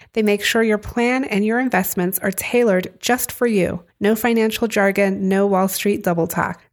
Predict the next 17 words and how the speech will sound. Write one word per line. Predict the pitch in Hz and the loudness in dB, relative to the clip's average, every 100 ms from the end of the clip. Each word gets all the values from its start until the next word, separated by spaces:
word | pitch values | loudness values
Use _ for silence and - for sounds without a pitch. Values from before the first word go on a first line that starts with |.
| - | 0
Go | 214 233 | 2 2
to | - | 0
better | 220 208 226 | -2 0 2
money | 254 240 247 | 2 2 2
decisions | 262 - 226 226 233 - | 0 2 2 2 -2 0
dot | 202 - | 0 0
com | - 196 180 190 | -2 -2 0 -2
slash | - 185 175 - | -2 0 0 -2
well | 214 196 214 233 | 0 2 4 4
woman | 190 170 156 185 - - _ _ | 2 2 0 -2 -6 -20 _ _
to | - | -4
get | 233 214 214 | 0 0 2
their | 202 | 2
new | 196 202 | 4 2
book | 202 247 - | 2 -2 -2
for | - 196 | -4 -2
free. | 190 233 202 175 | 0 0 0 -4